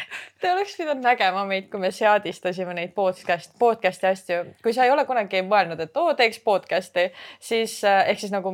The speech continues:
meie, me ei teadnud mitte midagi podcast imisest. Me teadsime, et okei,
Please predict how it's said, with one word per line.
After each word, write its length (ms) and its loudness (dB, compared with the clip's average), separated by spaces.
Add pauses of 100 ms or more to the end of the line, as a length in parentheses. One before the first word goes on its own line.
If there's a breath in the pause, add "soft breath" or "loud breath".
meie, 400 2
me 140 0
ei 20 -14
teadnud 240 0
mitte 180 -8
midagi 300 -4
podcast 480 -4
imisest. 240 -12
Me 80 -6
teadsime, 480 0
et 80 -18 (200 soft breath)
okei, 360 -4